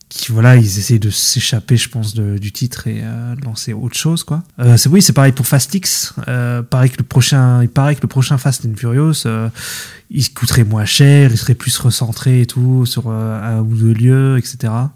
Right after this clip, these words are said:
Donc, euh, ouais, c'est, c'est un peu les conséquences de tout ce qui s'est passé au niveau du, du box-office, euh, U S l'année dernière, euh, qui était décevant pour, euh, pas mal de, de boîtes de, de production, quoi. Ensuite,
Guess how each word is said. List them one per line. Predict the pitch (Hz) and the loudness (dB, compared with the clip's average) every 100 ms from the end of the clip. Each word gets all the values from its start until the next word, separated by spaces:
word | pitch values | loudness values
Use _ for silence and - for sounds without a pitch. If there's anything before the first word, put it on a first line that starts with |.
| _ | _
Donc, | 127 113 - | -4 -4 2
euh, | 120 117 117 117 | 4 6 4 4
ouais, | 113 110 123 | 2 2 2
c'est, | 127 117 | 0 -4
c'est | - - | -6 -4
un | 107 | -2
peu | 107 | 2
les | 123 | 2
conséquences | 117 110 127 - 113 | 2 0 0 0 0
de | 113 | 0
tout | - | -4
ce | 117 | -6
qui | - | -6
s'est | - | -6
passé | 120 107 - 123 113 | -4 -4 -2 0 0
au | 107 | 0
niveau | 104 107 | -2 -2
du, | 104 104 | -2 -4
du | 104 | -2
box-office, | 104 - 120 - 113 - | -4 -4 -6 -4 -6 -4
euh, | 104 101 101 104 | -4 -4 -4 -4
U | 113 110 | -2 -2
S | 107 - | -4 -4
l'année | 104 | -6
dernière, | 98 101 104 113 - - | -6 -4 -4 -4 -6 -14
euh, | 110 107 107 107 | -12 -12 -12 -12
qui | - | 0
était | 120 123 117 | 4 6 6
décevant | 117 - 120 131 | 6 4 4 2
pour, | 127 - 117 | 0 -4 -2
euh, | 104 101 | -2 -2
pas | - 104 | -4 -4
mal | 110 104 | -2 -4
de, | 104 107 | -6 -6
de | - | -8
boîtes | - 123 117 | -8 -8 -6
de, | 113 104 | -6 -6
de | 104 | -8
production, | 123 117 110 - | -8 -6 -6 -10
quoi. | - 113 - - _ _ _ _ | -10 -12 -14 -20 _ _ _ _
Ensuite, | 175 - - 240 247 - | -2 -2 0 -2 -4 0